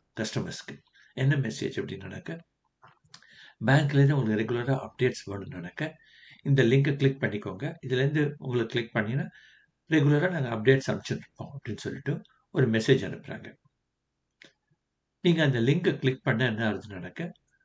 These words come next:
அது உள்ளேருந்து சில ஃபைல்ஸ் எல்லாம் டவுன்லோட் ஆகுது. வைரஸ்னு வச்சுக்கலாம், அவ்வளவுதான். மத்தபடி வேற ஒண்ணும் ரொம்ப டீப்பா போக வேணாம். இது ஆனதுக்கு அப்புறம் என்ன ஆகுது? அதுக்கப்புறம் என்னெல்லாம் மெசேஜஸ்லாம் அந்த டிவைஸ்ல வருதோ, அதெல்லாம் அவங்களுக்கு போக ஆரம்பிக்கிறது.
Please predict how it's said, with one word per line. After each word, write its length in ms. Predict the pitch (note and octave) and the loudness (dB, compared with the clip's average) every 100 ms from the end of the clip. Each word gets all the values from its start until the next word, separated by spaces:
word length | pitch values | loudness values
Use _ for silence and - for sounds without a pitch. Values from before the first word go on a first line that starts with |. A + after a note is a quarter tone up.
| - | -4
அது 300 | A2+ A#2 A2 | 0 2 2
உள்ளேருந்து 260 | A#2 A2+ | 0 -2
சில 280 | - - G#2 - | 0 0 0 0
ஃபைல்ஸ் 280 | G#2+ A2+ A2+ | 0 0 -2
எல்லாம் 240 | G2 A2+ | -4 -2
டவுன்லோட் 440 | A2+ G#2 A2 G2+ F#2 | -2 0 0 -2 -4
ஆகுது. 260 | F2+ - - | -10 -14 -2
வைரஸ்னு 560 | C#3 C#3 C#3 C3 E3 A2 | 4 6 6 4 0 -4
வச்சுக்கலாம், 260 | - C#3 - | -6 -14 -16
அவ்வளவுதான். 400 | - F#2+ - - - | -10 -8 -8 -10 -8
மத்தபடி 420 | A#2 A2+ A2 A2+ G#2+ | -6 -4 -2 -2 0
வேற 220 | G#2+ G#2+ | 0 0
ஒண்ணும் 220 | G#2 G#2 - - - - | -2 -4 -8 -20 -20 -4
ரொம்ப 180 | - B2+ | 2 4
டீப்பா 180 | A2 A2+ | 4 4
போக 240 | - - | 2 -4
வேணாம். 180 | - - | -8 -8
இது 160 | - A2 | -2 0
ஆனதுக்கு 440 | A#2 F#3+ C#3 C3+ | 2 2 2 0
அப்புறம் 200 | A2+ B2+ | -2 -4
என்ன 160 | G#2+ A2 | -2 -2
ஆகுது? 380 | G2 G2 E3+ - _ _ _ | -4 -6 -6 -8 _ _ _
அதுக்கப்புறம் 640 | - B2 B2 - D#3 G#3+ - _ _ _ - | -6 -4 -4 -2 -4 -4 -8 _ _ _ -2
என்னெல்லாம் 640 | A2 C3+ C#3 C#3+ F#3 G#3+ C#3+ | 0 4 6 4 2 -2 -4
மெசேஜஸ்லாம் 800 | A2 - A2+ A2+ - A#2 C3+ D3 - | -2 0 -2 -4 -8 -6 -4 -6 -6
அந்த 240 | A2+ G#2+ | -4 -2
டிவைஸ்ல 440 | F#2 G2 B2 B2 F#2+ | -2 0 0 -2 -6
வருதோ, 580 | D#2+ F#2+ A2+ F#2 A2 C#3 _ - - | -8 -8 -6 -6 -6 -8 _ -20 -10
அதெல்லாம் 540 | A2 A2 A2 D#3+ E3+ | -6 -2 -2 -2 -4
அவங்களுக்கு 420 | - G#2+ G#2 F#2+ - | -4 -2 -2 -4 -4
போக 280 | A2 F#2+ | -4 -2
ஆரம்பிக்கிறது. 640 | F#2 G2+ - - - - | -4 -8 -10 -14 -14 -18